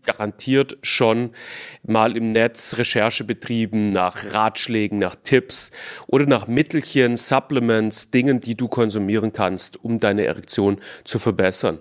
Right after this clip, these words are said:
Du wirst aber in den Weiten des Internets, das ist zumindest meine klare Erfahrung, kein Tipp, Trick oder Mittelchen jemals finden, das dich an einen zufriedenstellenden Punkt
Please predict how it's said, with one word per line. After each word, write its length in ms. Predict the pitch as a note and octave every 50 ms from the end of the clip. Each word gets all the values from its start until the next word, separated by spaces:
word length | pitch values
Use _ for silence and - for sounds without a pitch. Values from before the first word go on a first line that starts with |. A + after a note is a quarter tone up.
| _ _ _ _ - _
Du 140 | - A2+ A#2
wirst 360 | D#3 F#3 - - - - -
aber 520 | - G#2 A#2 C3 C3 C3 C3+ C3 - -
in 160 | - C3+ C#3+ D3
den 220 | C#3 C3+ B2+ A2+
Weiten 340 | G2+ G#2 A2+ B2 - C3 A2
des 160 | G#2 F#2+ -
Internets, 580 | - C3 C#3+ - D3 C3 B2+ B2 A#2+ - - -
das 140 | G#2+ G2
ist 140 | A#2 A2+ -
zumindest 500 | - B2+ A#2+ A#2 A#2+ A#2+ A#2+ A#2+ A2 -
meine 240 | A#2 F#2 F2+ F#2+ F#2+
klare 580 | - - - G#2 G#2+ A2+ B2+ C#3 D3 C#3 D3 -
Erfahrung, 720 | - A#2+ - - A#2 G2+ G#2 G#2+ G#2+ G#2 G#2+ G#2+ G#2+ - - - - - - _ _
kein 360 | - - A2+ A#2 B2 C3+ C3+
Tipp, 380 | - - - C3+ C3 - - _
Trick 340 | - - C3 C3 C3 C3 - -
oder 200 | - A#2+ A2+ A2+
Mittelchen 560 | G#2+ A2 A#2 A2+ B2+ - - - A#2 G#2+ A2
jemals 460 | G#2 A2+ A2+ A2+ A2+ G#2+ G#2 - -
finden, 520 | - - C3 C3 C#3+ D3 - - G#2+ F2 - - - - - - _ _
das 180 | B2 A#2 -
dich 300 | - C3+ C3 B2+ - A2
an 80 | G#2+ A2+
einen 80 | B2 A#2+
zufriedenstellenden 1000 | - - B2+ - - - B2 A#2 A2 B2 A#2 - - A#2+ A2 G#2+ G2 - G2+ - -
Punkt 400 | - A#2 G#2 G#2+ G#2+ - -